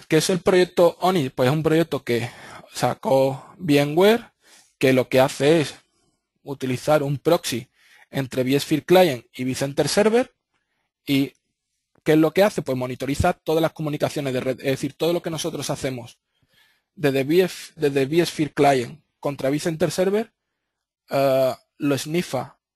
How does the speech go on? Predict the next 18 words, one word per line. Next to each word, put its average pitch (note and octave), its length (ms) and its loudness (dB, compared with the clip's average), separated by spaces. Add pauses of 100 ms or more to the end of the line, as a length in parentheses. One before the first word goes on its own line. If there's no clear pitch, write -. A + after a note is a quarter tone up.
(200)
esta D3 560 -2
herramienta, F#3 640 -2
hace G3+ 320 -6
de D#3+ 120 0
proxy, A3 480 -6 (480)
monitoriza C#3+ 580 -6
todas C#3 180 -4
las D#3 120 0
comunicaciones G3 880 -4 (380)
y G#3+ 320 -4 (320)
él C3+ 640 -4
traduce F#3+ 600 -4 (340)
todo E3 220 0
lo C#3 100 -2
que D#3 60 -2
hemos E3+ 160 -2
realizado G3+ 580 -2 (220)
en F3+ 280 0